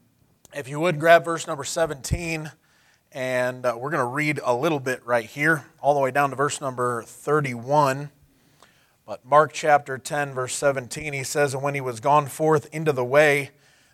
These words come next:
there came one running and kneeled to him and asked him, 'Good master,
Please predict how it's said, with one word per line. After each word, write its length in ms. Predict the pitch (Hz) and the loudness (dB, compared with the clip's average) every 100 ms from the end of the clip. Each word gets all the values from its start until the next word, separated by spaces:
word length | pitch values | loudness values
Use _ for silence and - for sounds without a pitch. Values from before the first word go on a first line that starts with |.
| - | -4
there 120 | 143 | -4
came 240 | 170 165 | -2 -2
one 180 | 156 151 | 0 2
running 380 | 139 160 160 139 | 4 2 2 -4
and 140 | 135 | -6
kneeled 320 | 143 170 156 | -2 0 0
to 80 | 131 | -2
him 260 | 123 147 143 | -4 -4 -6
and 180 | 131 - | -8 -2
asked 360 | 143 156 - | 0 0 -4
him, 140 | 131 131 | -14 -8
'Good 220 | 131 151 | -4 0
master, 560 | 139 139 135 - 139 | 4 4 2 -4 -6